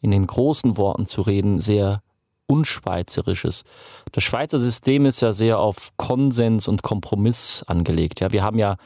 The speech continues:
wir haben ja nicht eine Merkel, wir haben sieben Merkels. Wir haben sieben Bundesräte, wir haben diese direkte Demokratie, wir können Initiativen machen über alles und das Parlament muss dann aber darüber beraten, wo, wie findet man sich jetzt.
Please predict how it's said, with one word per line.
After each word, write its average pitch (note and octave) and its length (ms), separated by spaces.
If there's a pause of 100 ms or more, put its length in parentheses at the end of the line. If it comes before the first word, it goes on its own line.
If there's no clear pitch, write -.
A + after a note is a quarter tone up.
(300)
wir G2 140
haben G#2+ 120
ja G#2 80
nicht G#2 240
eine B2 240
Merkel, B2+ 460
wir G#2+ 100
haben G#2 240
sieben G#2+ 300
Merkels. E2+ 480
Wir F#2 120
haben F2 300 (380)
sieben B2 340
Bundesräte, B2 800
wir G#2 140
haben G2 240 (540)
diese G2 160
direkte G#2+ 420
Demokratie, A#2+ 920
wir A#2 120
können A2+ 180
Initiativen A#2 640
machen A#2+ 260
über - 220
alles A#2 340
und A2 120
das - 100
Parlament G#2+ 560
muss A2+ 180
dann A2+ 140
aber G#2+ 220
darüber G#2+ 280
beraten, A#2 640
wo, A2+ 160
wie B2 160
findet C3+ 400
man A#2+ 200
sich A2 220
jetzt. - 400